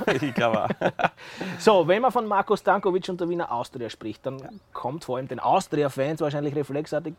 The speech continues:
Speaker 2: gleich einmal die Kombination, naja, eh klar, Meistertitel
Speaker 1: Mhm.
Speaker 2: in den Sinn. Man muss jetzt aber fairerweise dazu sagen, da war davor schon noch eine richtig zache Phase, bevor es dann was zu feiern gab, auch so unter, in, in der Ära Vastic vor allem, ne?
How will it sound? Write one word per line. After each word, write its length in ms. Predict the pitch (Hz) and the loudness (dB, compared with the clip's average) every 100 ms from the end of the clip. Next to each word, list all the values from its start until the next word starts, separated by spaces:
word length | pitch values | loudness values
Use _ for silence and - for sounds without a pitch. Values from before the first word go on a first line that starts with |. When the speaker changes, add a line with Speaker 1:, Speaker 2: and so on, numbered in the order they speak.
| _ | _
Speaker 2:
gleich 240 | 127 156 | -4 -4
einmal 160 | 156 156 | -2 -4
die 100 | 156 | -4
Kombination, 640 | 151 147 147 139 - 143 | -4 -6 -6 -6 -6 -6
naja, 180 | 139 139 | -4 -4
eh 160 | 117 131 | -2 -4
klar, 240 | 143 147 | 0 -2
Meistertitel 680 | 139 147 170 143 123 117 101 - - | 0 -2 -2 -4 -4 -6 -8 -10 -12
Speaker 1:
Mhm. 220 | 110 110 | -10 -2
Speaker 2:
in 120 | 160 | 0
den 160 | 151 143 | 0 -2
Sinn. 320 | 123 135 117 - - _ | -4 -8 -8 -12 -20 _
Man 160 | 160 151 | -2 0
muss 240 | 160 254 | 4 2
jetzt 140 | 269 226 | 2 0
aber 140 | 196 | 0
fairerweise 500 | - 165 220 208 202 | 0 0 2 2 2
dazu 260 | 196 - 202 | -2 -4 -2
sagen, 380 | 233 233 214 214 | 0 0 -4 -2
da 200 | 147 123 | -2 0
war 220 | 120 156 | 2 2
davor 380 | 214 202 165 185 | 2 -4 0 0
schon 260 | 185 135 175 | 0 -6 -4
noch 200 | 214 208 | -4 -4
eine 160 | - 143 | -4 -4
richtig 340 | 190 - 214 - - | -6 -10 -14 -14 -20
zache 340 | - 131 190 147 | -8 -6 -4 -4
Phase, 400 | - 98 101 104 | -4 -8 -8 -10
bevor 280 | 110 127 120 | -10 -8 -8
es 80 | |
dann 140 | 123 113 | -8 -10
was 400 | 110 - - - - - - _ | -10 -12 -18 -20 -20 -20 -20 _
zu 120 | 175 | 0
feiern 400 | 165 135 120 113 | 4 4 4 -2
gab, 260 | 110 98 101 | -6 -6 -2
auch 140 | 135 | 0
so 120 | - | 2
unter, 280 | 151 160 165 | 0 0 -2
in, 160 | 165 160 | -2 -6
in 120 | 165 151 | -2 -2
der 80 | |
Ära 220 | 143 151 143 | 0 0 0
Vastic 400 | 127 - 123 - | -4 -4 -8 -6
vor 180 | 110 | -8
allem, 140 | 95 95 | -8 -10
ne? 160 | 165 | -12